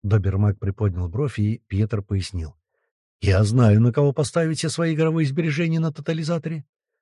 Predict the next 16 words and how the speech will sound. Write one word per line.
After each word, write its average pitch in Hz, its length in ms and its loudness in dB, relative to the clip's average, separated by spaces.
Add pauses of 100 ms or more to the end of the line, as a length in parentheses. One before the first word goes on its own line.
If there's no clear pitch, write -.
(140)
Мужчина 101 420 2
обвел 101 260 -2
присутствующих 104 680 -6
взглядом. 85 460 -6 (320)
«Или 101 180 4
кто-то 156 280 0
сомневается, 190 760 0
что - 220 0
Гидрааргерум 104 840 0 (220)
победит 113 460 2
на 117 100 2
турнире, 117 640 0
раз 123 240 0
ему 151 180 0
понадобился 151 560 -2
ключ?» - 340 -4